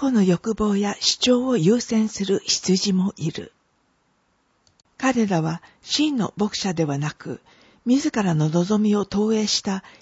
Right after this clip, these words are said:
偽りの偶像を作り上げ、それが神の意志であると錯覚する。それは結果として共同体全体を傷つけ、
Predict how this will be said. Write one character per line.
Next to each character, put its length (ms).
偽 300
り 80
の 160
偶 220
像 240
を 80
作 280
り 180
上 120
げ、 140
そ 220
れ 140
が 180
神 300
の 200
意 120
志 160
で 100
あ 160
る 100
と 320
錯 220
覚 240
す 160
る。 180
そ 200
れ 120
は 200
結 220
果 160
と 160
し 140
て 260
共 200
同 220
体 320
全 240
体 320
を 80
傷 380
つ 140
け、 260